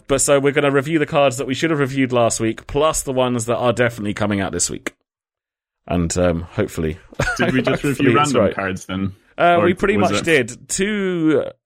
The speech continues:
Speaker 1: two of the cards that we reviewed last week came, come out this week. Um, <laughs> and, um,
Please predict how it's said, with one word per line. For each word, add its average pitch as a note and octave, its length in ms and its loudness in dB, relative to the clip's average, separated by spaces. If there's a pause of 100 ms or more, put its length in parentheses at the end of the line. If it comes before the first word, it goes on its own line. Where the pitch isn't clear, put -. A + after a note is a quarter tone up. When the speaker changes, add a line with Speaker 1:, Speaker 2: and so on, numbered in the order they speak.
(880)
Speaker 1:
two G#3+ 220 0
of G3 80 0
the G3 80 0
cards F3+ 320 2
that C#3+ 100 -2
we D3 80 2
reviewed C#3 400 0
last B2 260 2
week A2+ 380 -4
came, A#2 300 -2
come A#2 180 -2
out G#2+ 120 0
this G2+ 180 -2
week. G#2 180 -2 (960)
Um, G#2 420 0 (520)
<laughs> - 480 -8
and, B2+ 360 0
um, A#2+ 440 2